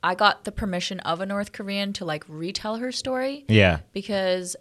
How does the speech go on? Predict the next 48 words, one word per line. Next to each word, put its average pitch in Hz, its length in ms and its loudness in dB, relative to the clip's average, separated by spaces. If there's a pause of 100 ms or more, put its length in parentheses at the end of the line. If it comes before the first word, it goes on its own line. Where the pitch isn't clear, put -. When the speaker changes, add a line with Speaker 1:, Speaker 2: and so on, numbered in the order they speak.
Speaker 1:
uh, 165 200 -4
my 160 140 -6
friend 226 460 -4
and 156 200 -4
I, 151 300 -4
we 156 160 -6
were 170 100 -4
in 165 160 -4
New 165 80 -4
York 156 320 -2
and 156 120 -6
we 147 80 -8
did 147 180 -8
this, - 200 -8
like, 160 160 -6
fundraiser. 156 760 -4 (340)
Always 311 240 6
doing 196 180 2
fundraisers. 156 260 6
Speaker 2:
Yeah, 156 180 12
I - 20 12
was 151 120 12
gonna 151 220 12
say, 139 300 10
Speaker 1:
Just 120 180 10
Speaker 2:
Anto, 165 200 12
Speaker 1:
fundraisers. 156 320 12 (120)
Speaker 2:
Anto's 135 240 10
facilitated 127 520 8
all 113 180 10
these. 92 160 4
The 101 80 4
boy's 107 220 8
connected, 104 520 0
man. - 180 -8 (400)
Speaker 1:
Anto 381 220 8
didn't 180 240 4
facilitate - 600 -4
this. 120 160 -2
Speaker 2:
Sure. 131 540 12
Speaker 1:
<laughs> 131 580 12
This 95 240 8
is - 100 6
my 247 120 12
Speaker 2:
Okay, - 80 8
Speaker 1:
buddy, 185 220 10
Speaker 2:
so 185 80 0
Speaker 1:
Brian. 160 460 6